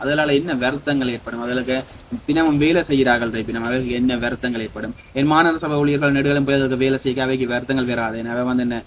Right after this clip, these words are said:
இரும்பால செய்த உடம்பா? இல்ல தானே, அவைக்கு வந்து வருத்தங்கள் வரத்தான் போகுது. அப்ப அவைக்கு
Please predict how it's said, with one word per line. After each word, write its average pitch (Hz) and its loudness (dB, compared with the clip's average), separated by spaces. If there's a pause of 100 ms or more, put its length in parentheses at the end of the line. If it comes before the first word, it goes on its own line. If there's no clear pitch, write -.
(280)
இரும்பால 135 4
செய்த 107 -4
உடம்பா? 104 -8
இல்ல 123 -4
தானே, 107 -4
அவைக்கு 113 -6
வந்து 120 -2
வருத்தங்கள் 120 -2
வரத்தான் 123 -4
போகுது. 104 -10 (260)
அப்ப 127 -4
அவைக்கு 127 2